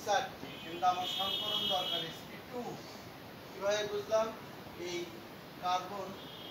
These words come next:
কার্বন বন্ধনটা যদি ভাঙাই, দেখো আমরা একটু করে নিই। এখানে কার্বনের চারিদিকে গণ এক, দুই, তিন, তিন জোড়া। এ-, এক, দুই, তিন, দুটোরই তিন জোড়া। অর্থাৎ তিন জোড়া যদি হয়, তাহলে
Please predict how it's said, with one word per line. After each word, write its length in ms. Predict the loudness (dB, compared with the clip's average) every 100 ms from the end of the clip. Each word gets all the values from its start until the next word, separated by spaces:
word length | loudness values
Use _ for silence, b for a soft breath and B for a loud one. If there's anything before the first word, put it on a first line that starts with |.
| -4
কার্বন 360 | -2 -2 -4 -4 -8 -8 -6
বন্ধনটা 580 | -6 -6 -6 -8 -8 -10
যদি 200 | -10 -12 -8
ভাঙাই, 480 | -6 -6 -4 -2 -2 -4 -10 -12 -12 -12
দেখো 180 | -10 -8
আমরা 200 | -6 -6
একটু 200 | -6 -8 -10 -8
করে 220 | -6 -4
নিই। 460 | -4 -6 -6 -6 -8 -10 -12 -12 -12 -12 -12 -12 -12 -12 -10 -6
এখানে 320 | -2 -2 -2 -4 -6 -12 -8 2
কার্বনের 500 | 4 4 0 -2 -2
চারিদিকে 420 | 0 2 2 0 -2
গণ 160 | -2 -2
এক, 380 | 0 4 4 2 -2 -6
দুই, 220 | -6 -4 -6 -8
তিন, 180 | -8 -8 -10
তিন 180 | -4 -2 -2
জোড়া। 240 | -2 -2 -2 2 4
এ-, 160 | 4 2 -2 2 2
এক, 80 | 0 -4
দুই, 160 | -6 -6 -6
তিন, 200 | -8 -8 -8
দুটোরই 280 | -6 -4 -4 -6
তিন 140 | -6 -6
জোড়া। 220 | -6 -6 -6 -6
অর্থাৎ 320 | -6 -2 -2 -2 -6 -10 -10 -12 -12 -10
তিন 160 | -2 0 4
জোড়া 220 | 8 8
যদি 240 | 4 0
হয়, 280 | 0 2 2 2
তাহলে 180 | 0